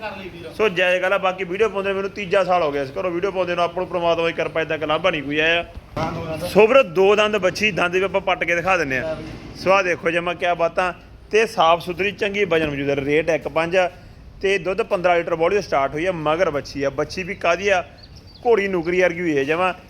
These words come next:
Speaker 2: ਕਹਿੰਦਾ ਬਾ ਅੱਜ ਪੱਚੀ ਚੱਲਦਾ, ਦੋ ਹਜ਼ਾਰ ਸਤਾਈ ਦੇ ਵਿੱਚ ਬੱਚੀ ਸੂਗੀ ਤੁਹਾਡੇ ਘਰੇ। ਇਹਨੂੰ ਸਾਂਭਣ ਵਾਲਾ ਚਾਹੀਦਾ ਜਮਾਂ, ਜਿਵੇਂ ਕਹਿੰਦਾ ਨੂੰਹ ਰਾਣੀ ਚੰਗੀ ਆ ਗਈ, ਘਰ ਆਪੀ ਬਣਾ ਦੂਗੀ, ਉਹ ਗੱਲ ਆ। ਇਹਨੂੰ ਪੱਠੇ ਚੰਗੇ ਪਾਲਿਓ ਬੱਚੀ ਨੂੰ ਮਗਰ,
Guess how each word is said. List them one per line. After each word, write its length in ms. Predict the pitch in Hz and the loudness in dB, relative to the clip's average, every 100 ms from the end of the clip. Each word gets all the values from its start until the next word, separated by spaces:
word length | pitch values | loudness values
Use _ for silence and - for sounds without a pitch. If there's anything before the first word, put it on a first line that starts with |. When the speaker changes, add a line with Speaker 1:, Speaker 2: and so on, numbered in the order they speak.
| - - | -12 -2
Speaker 2:
ਕਹਿੰਦਾ 280 | 202 208 | 0 2
ਬਾ 140 | 220 220 180 | 2 0 0
ਅੱਜ 140 | 180 202 | 0 -2
ਪੱਚੀ 440 | - 190 - 214 | -2 -4 -2 0
ਚੱਲਦਾ, 520 | 202 180 180 208 202 - - - | 4 4 6 2 0 -10 -20 -12
ਦੋ 300 | 131 185 214 | 2 6 8
ਹਜ਼ਾਰ 200 | 226 220 | 6 0
ਸਤਾਈ 360 | 190 196 196 208 | -4 -2 0 2
ਦੇ 100 | 202 | -2
ਵਿੱਚ 180 | 202 | -2
ਬੱਚੀ 360 | 202 185 185 226 | -2 -2 -2 -8
ਸੂਗੀ 540 | 190 - 185 185 147 | -8 -4 -2 -2 -4
ਤੁਹਾਡੇ 280 | 131 139 156 | -2 0 0
ਘਰੇ। 340 | 170 175 147 - - - | 2 2 0 -8 -18 -8
ਇਹਨੂੰ 160 | 226 226 | -6 -2
ਸਾਂਭਣ 320 | 185 214 262 | 0 2 4
ਵਾਲਾ 140 | 226 | 4
ਚਾਹੀਦਾ 280 | 170 139 151 | 2 0 -2
ਜਮਾਂ, 200 | 165 165 | -2 -6
ਜਿਵੇਂ 160 | 170 175 | -4 -2
ਕਹਿੰਦਾ 160 | 208 | -2
ਨੂੰਹ 240 | 185 196 220 | -2 0 0
ਰਾਣੀ 140 | 208 | -2
ਚੰਗੀ 320 | 196 180 180 | -2 -6 -2
ਆ 100 | 180 | 0
ਗਈ, 120 | 185 | -2
ਘਰ 180 | 180 202 | -2 0
ਆਪੀ 220 | 180 175 | 0 -2
ਬਣਾ 200 | 175 214 | -2 0
ਦੂਗੀ, 300 | 196 180 175 165 - - - | 0 -2 -6 -8 -18 -14 -2
ਉਹ 160 | 233 214 | 2 2
ਗੱਲ 180 | 185 | 2
ਆ। 40 | 185 | 2
ਇਹਨੂੰ 140 | 214 | 0
ਪੱਠੇ 260 | 214 185 196 | -6 -4 -2
ਚੰਗੇ 240 | 196 196 | 0 0
ਪਾਲਿਓ 300 | 185 160 175 | 0 2 2
ਬੱਚੀ 280 | 185 185 196 | 0 -2 -6
ਨੂੰ 100 | 190 | -2
ਮਗਰ, 340 | 190 190 185 | 2 2 2